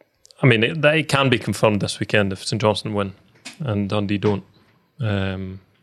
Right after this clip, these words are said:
it will be confirmed, but they have to, they have to cling on to some sort of hope that they can. It would be one. It'd be a Real Madrid escape, wouldn't it?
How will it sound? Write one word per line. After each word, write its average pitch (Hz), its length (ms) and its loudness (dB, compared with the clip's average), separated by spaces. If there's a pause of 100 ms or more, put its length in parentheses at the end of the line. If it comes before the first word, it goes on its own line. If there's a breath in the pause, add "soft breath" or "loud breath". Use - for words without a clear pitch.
(320)
it 127 400 -6
will 104 160 8
be 104 120 0
confirmed, 107 560 0 (760)
but - 240 0
they 127 80 0
have 120 280 -6
to, 160 100 -10
they 143 140 -2
have 160 180 4
to 104 180 2 (240)
cling 120 200 4
on 110 140 4
to 123 60 -6
some 131 200 2
sort 113 240 0
of - 320 -12 (1120 soft breath)
hope - 260 2
that 123 160 -12
they 110 80 -8
can. 101 380 0 (580)
It - 120 2
would 147 140 6
be 131 140 4
one. 139 280 4
It'd 147 220 2
be 123 100 4
a 120 60 6
Real 135 160 6
Madrid 107 320 0
escape, 104 320 -2
wouldn't 117 240 -4
it? 78 140 -6